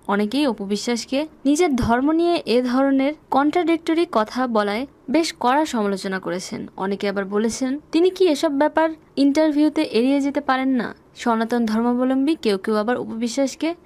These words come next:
ভীষণ ভৎসনা দিয়েছেন। সেই সাথে অপু বিশ্বাসের অনেক মুসলিম ভক্তরাও করেছেন সমালোচনা।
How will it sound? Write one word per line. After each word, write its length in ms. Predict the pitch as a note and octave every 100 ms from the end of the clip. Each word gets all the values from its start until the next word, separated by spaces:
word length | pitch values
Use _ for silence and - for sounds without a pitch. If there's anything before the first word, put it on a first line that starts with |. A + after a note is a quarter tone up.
| _
ভীষণ 320 | B3+ C#4+ F4 D4+
ভৎসনা 460 | A3 G#3 - G#3
দিয়েছেন। 500 | F3+ F#3 - - D#3+ G3+ _ -
সেই 200 | A#3+ A#3
সাথে 320 | A#3 A#3 D#4
অপু 220 | A3 G3+
বিশ্বাসের 520 | G3+ G#3+ A#3+ A#3 C#4+ F4+
অনেক 220 | - D4+ E4+
মুসলিম 400 | A#3+ B3+ - E4
ভক্তরাও 460 | D4+ D4 D#4+ D#4 E4
করেছেন 460 | C#4 C4 D#4 F4
সমালোচনা। 720 | E4 A3 E3+ E3+ F#3+ - E3+